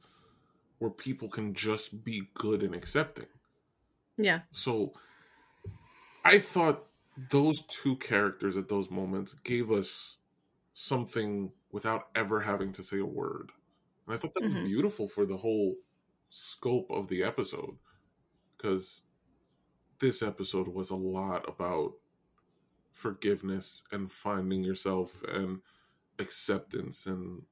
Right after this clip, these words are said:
Speaker 1: all those kind of
Speaker 2: Mm-hmm.
Speaker 1: things.
Speaker 2: Mm-hmm.
Speaker 1: So I thought,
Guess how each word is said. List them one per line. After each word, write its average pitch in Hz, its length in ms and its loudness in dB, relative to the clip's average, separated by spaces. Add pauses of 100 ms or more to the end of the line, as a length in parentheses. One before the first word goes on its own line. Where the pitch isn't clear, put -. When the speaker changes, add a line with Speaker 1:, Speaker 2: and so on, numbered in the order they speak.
(140)
Speaker 1:
all 98 160 -2
those - 200 -2
kind 220 200 4
of 185 140 -2
Speaker 2:
Mm-hmm. - 60 -8
Speaker 1:
things. - 360 -14 (960)
Speaker 2:
Mm-hmm. 208 220 2
Speaker 1:
So 190 160 6
I 190 40 8
thought, 196 280 4